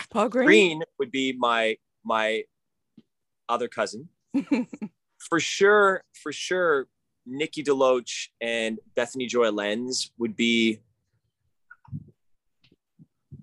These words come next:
Speaker 2: my two sisters. I'd have a big
Speaker 1: Yeah.
Speaker 2: family. I'd have a big, I'd, I'd have a big, big family.
Speaker 1: Yeah.
Speaker 2: Um,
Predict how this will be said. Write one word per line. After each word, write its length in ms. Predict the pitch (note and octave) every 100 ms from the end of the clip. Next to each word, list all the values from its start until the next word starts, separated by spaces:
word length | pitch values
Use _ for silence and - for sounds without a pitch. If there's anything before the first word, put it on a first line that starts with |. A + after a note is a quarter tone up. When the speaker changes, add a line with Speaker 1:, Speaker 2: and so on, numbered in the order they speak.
| -
Speaker 2:
my 60 | A#2+
two 180 | - D#3+
sisters. 720 | F#3 G3 C4 C#4+ - - - -
I'd 100 | F3
have 80 | B3
a 40 |
big 120 | G#3+ A3+
Speaker 1:
Yeah. 60 |
Speaker 2:
family. 280 | G3+ A3+ F3+
I'd 100 | F3
have 80 | A#3+
a 40 |
big, 200 | F3+ F3+ -
I'd, 120 | F#3+ F#3+
I'd 80 | F3
have 140 | G3
a 40 | D3+
big, 180 | D#3+ C#3 _ -
big 140 | C#3+
family. 280 | C#3 A#2 G#2 - - - G3
Speaker 1:
Yeah. 320 | A#3 A#3 F3+ - C3+
Speaker 2:
Um, 360 | C#3+ C#3+ C#3+